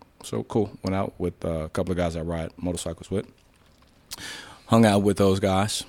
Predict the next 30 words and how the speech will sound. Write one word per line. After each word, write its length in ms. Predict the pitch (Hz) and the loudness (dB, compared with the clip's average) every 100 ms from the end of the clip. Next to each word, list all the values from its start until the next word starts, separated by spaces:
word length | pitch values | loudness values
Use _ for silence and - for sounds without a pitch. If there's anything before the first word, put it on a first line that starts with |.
| - - 92 | -12 -8 -2
um, 460 | 87 85 76 101 - - | -2 -2 -6 -12 -20 -8
'cause 160 | 87 | -2
they 120 | 92 101 | 2 4
were 120 | 90 | 4
out 160 | 85 | 0
drinking. 340 | - 80 - 104 - | -2 -8 -8 -12 -10
I 40 | 107 | -8
was 80 | |
like, 120 | 110 - | -8 -10
"All 60 | 110 | -14
right, 80 | - | -8
cool. 200 | 101 101 - | -10 -10 -10
Hang 220 | 90 87 | -6 -4
out, 240 | 85 87 98 - | -6 -8 -12 -12
have 180 | 87 - | -12 -10
a 20 | |
good 120 | 87 | -10
time 200 | - 82 | -8 -10
with 80 | 80 | -10
these 160 | 82 82 | -12 -14
guys." 340 | - - - - _ _ - - - - - - - | -14 -16 -18 -20 _ _ -20 -20 -20 -20 -20 -14 -6
Um, 460 | 98 92 90 87 - - - | -4 -2 -4 -6 -10 -18 -16
that 240 | 98 117 | -6 -2
was 100 | 117 | -2
probably, 840 | - 101 101 95 92 90 87 87 87 - - | -2 -2 0 -2 -2 -4 -6 -10 -14 -18 -4
probably 400 | 120 92 90 87 | -2 -2 -6 -8
about 680 | 82 80 80 82 80 - - _ _ _ _ - | -8 -8 -6 -8 -10 -14 -18 _ _ _ _ -10
eight 140 | 85 | -10
o'clock. 280 | - - - _ _ _ _ _ _ | -10 -16 -18 _ _ _ _ _ _
So 320 | - 90 85 | -10 -8 -8